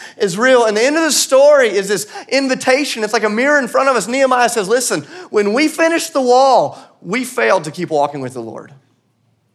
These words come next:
When we finished the project at hand, man, we slipped back into the old ways of convenience." And in some ways, it's like a mirror that says, "Hey, look at how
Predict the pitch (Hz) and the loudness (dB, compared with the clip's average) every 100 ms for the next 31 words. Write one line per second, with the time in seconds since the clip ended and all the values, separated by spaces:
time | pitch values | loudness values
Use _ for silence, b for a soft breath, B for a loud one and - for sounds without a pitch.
0 | _ _ _ _ _ _ _ _ _ - | _ _ _ _ _ _ _ _ _ -2
1 | 233 302 302 294 311 - 233 - 220 220 | 0 0 2 4 4 0 -4 0 0 2
2 | 196 196 165 180 202 170 160 156 220 - | -2 -6 -6 -6 -4 -4 -6 -10 -10 -10
3 | - 196 220 214 165 151 156 - - _ | -10 -8 -8 -8 -12 -10 -8 -10 -16 _
4 | _ _ _ _ _ _ - 151 143 143 | _ _ _ _ _ _ -16 -8 -6 -2
5 | 165 156 151 143 131 139 131 131 123 131 | -4 -2 -2 -2 -6 -12 -14 -14 -12 -12
6 | 123 120 135 131 247 180 131 131 139 131 | -12 -12 -12 -10 -8 -6 -6 -8 -8 -8
7 | 156 151 120 127 127 165 131 B B B | -6 -6 -8 -12 -12 -12 -12 B B B
8 | 185 254 - 143 147 | -6 -6 -8 -8 -8